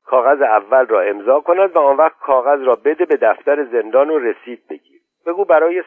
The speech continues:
ثواب و راهنمایی خودم این کاغذ را برای زندانی نوشتم. همه می‌دانند تو خانم خیر و نیکوکاری هستی.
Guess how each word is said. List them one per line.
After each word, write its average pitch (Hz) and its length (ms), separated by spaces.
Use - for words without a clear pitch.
ثواب 147 440
و 127 140
راهنمایی 120 1040
خودم 143 340
این 135 120
کاغذ 120 400
را 120 140
برای 107 320
زندانی 101 480
نوشتم. 80 500
همه 131 280
می‌دانند 113 580
تو 123 200
خانم 107 460
خیر 98 540
و 107 60
نیکوکاری 101 680
هستی. - 280